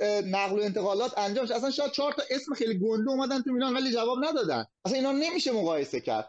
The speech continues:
اصلاً بحث قیاس نیست. یعنی کل صحبت‌های من و، اه، محمد عزیز از الان تا آخر پادکست دال بر مقایسه نیست. ما می‌تونیم الان از مدیریت فعلی انتقاد کنیم یا مثلاً ازش دفاع کنیم.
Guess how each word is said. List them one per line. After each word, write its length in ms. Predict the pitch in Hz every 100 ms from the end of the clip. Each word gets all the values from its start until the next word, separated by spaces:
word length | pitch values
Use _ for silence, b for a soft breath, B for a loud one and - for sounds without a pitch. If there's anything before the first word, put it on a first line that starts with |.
| -
اصلاً 240 | 190 294 220
بحث 280 | 226 185 214
قیاس 500 | 220 220 277 302 254
نیست. 240 | 160 -
یعنی 160 | 175 226
کل 320 | 285 285 269
صحبت‌های 520 | 220 185 185 180 233
من 320 | 220 240 170 - _ _ -
و، 260 | 180 190 - - _ _
اه، 220 | 170 175 165
محمد 600 | 170 185 190 185 233 226
عزیز 360 | 180 202 - -
از 260 | 190 180 -
الان 380 | 185 196 220 247
تا 100 | -
آخر 400 | 175 180 190 190
پادکست 520 | 190 190 196 262 302 - - - 143 139
دال 300 | 208 214 214
بر 260 | 208 208
مقایسه 500 | 208 202 226 226 320 339
نیست. 300 | 247 - _ _ -
ما 160 | 254
می‌تونیم 320 | 285 302 269 240
الان 180 | 233
از 100 | 240
مدیریت 380 | 208 208 226 269
فعلی 300 | 277 233 269
انتقاد 380 | 247 220 233 339
کنیم 360 | - 311 311 294
یا 280 | 269 269 -
مثلاً 320 | 202 208 220 254
ازش 300 | 226 247 240
دفاع 300 | 214 233 190
کنیم. 240 | 147 226